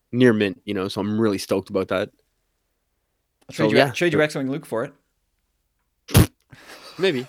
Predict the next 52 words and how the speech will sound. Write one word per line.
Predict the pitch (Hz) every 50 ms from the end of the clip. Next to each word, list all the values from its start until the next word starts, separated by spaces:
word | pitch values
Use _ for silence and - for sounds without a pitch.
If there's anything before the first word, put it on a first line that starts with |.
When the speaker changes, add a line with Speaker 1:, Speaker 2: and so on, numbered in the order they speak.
| - - -
Speaker 1:
We'll | 453 - 127
see. | 330 - 117 - 269
Speaker 2:
<laughs> | - - 214 - - - - - _ _ - - 151 - 170 170 - - _ _
No. | - 117 110 98 107 113 _ _ _ _ -
No, | - 170
Speaker 1:
Don't | - - 226 -
you | 254
Speaker 2:
thank | 185
Speaker 1:
have | 214
Speaker 2:
you. | 254
Speaker 1:
that? | 294 302 320 320 - _ - - -
Do | -
you | 160 214
have | 226 233 185
that | 117 104
issue, | 101 - - 101
no? | 98 117 160 226 _ _ -
Speaker 2:
Two | - 165
sixty-six? | 156 185 180 - 190 180 - 349 - -
No. | - 107 - - _ _ _ _ -
Speaker 1:
Yeah. | 131 190 165 - - - _ _ _ _ _ _ _ _ _ _ _ _ _ -
Speaker 2:
I | - 98
Speaker 1:
I |
Speaker 2:
do | 110 - 120
Speaker 1:
thought | 117
Speaker 2:
not | 110
Speaker 1:
you | -
had | 139 -
Speaker 2:
have | 104 98
Speaker 1:
it. |
Speaker 2:
that. | 98 90 - -
No, | 123 139 - -
no, | - - -
no. | - - _ _ _ _ _ _ _ _ _ - - - _ _ _ _ -
I | -
think | 151 240 240
I | 240
had | 175 170 175
it |
Speaker 1:
Anyway, | 160 123
Speaker 2:
as | 104
a | 110
Speaker 1:
I |
thought | 120 - 202 214 147 117
Speaker 2:
kid, | 123 135 - _ _ _ _ _
but | - 117 110 107 107 _ _ _ _ _ _ _ _ _ _ _ _ _ _
not | - 104 98
anymore. | 78 107 110 120 120 101 113 _ _ _ _ _ _ _ _ _ _ _ _ _ _ _ _ _ _ _ _ _ _ _ _ _ _ _ -
Speaker 1:
I | - 117
got | 110 135 135 135 -
the, | - 135 117 113 107 98
uh, | 95 95 87 90